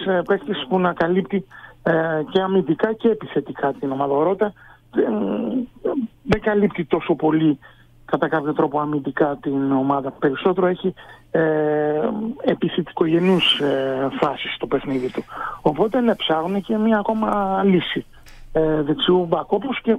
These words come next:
πιθανότατα και αριστερού μπακ. Γιατί ναι, μεν ο Χατζησαφή μπορεί να μείνει, ε, θα είναι ένα χρόνο μεγαλύτερος του χρόνου. Δεν ξέρω αν θα βγει και το project με τον, ε, Πίλιο. Οπότε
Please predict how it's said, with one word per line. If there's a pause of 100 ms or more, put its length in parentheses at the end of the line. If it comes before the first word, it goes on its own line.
(100)
πιθανότατα
και (200)
αριστερού
μπακ. (400)
Γιατί
ναι,
μεν
ο
Χατζησαφή
μπορεί
να
μείνει, (560)
ε, (1000)
θα
είναι
ένα
χρόνο
μεγαλύτερος
του
χρόνου. (380)
Δεν
ξέρω
αν
θα
βγει
και
το (680)
project
με
τον,
ε,
Πίλιο. (400)
Οπότε